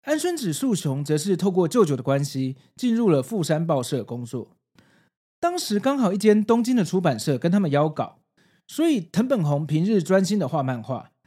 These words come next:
安孙子老师则是在下班后和周末到藤本家一起合作。两年后，他们终于推出了他们的第一本单行本，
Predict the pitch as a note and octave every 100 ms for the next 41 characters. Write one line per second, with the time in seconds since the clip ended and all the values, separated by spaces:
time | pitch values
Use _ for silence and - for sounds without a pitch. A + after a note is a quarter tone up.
0 | _ _ - D#4 D#4+ E4+ C4+ G#3+ C3+ B2
1 | E3+ E3+ D3 F3 D#3+ - G3 D#3 D#3 E3+
2 | D3 G#2 D#3 C#3+ C#3 D3 C#3 - _ -
3 | G3 C#3 C#3 D3+ A#2+ C3 C3+ B2+ A2 G#2+
4 | F2+ B2+ - _ _ _ _ _ _ _
5 | _ _ _ _ - D3 D3+ D3 E3+ G3+
6 | C#4 D#3 - - D#4 C4 C#4 B3+ G3 G#3
7 | B3 B3+ A#3+ E3+ G#3+ D#3 D#3+ A#3 G3+ B2
8 | C3 D3 C#3 B2 A2 A2+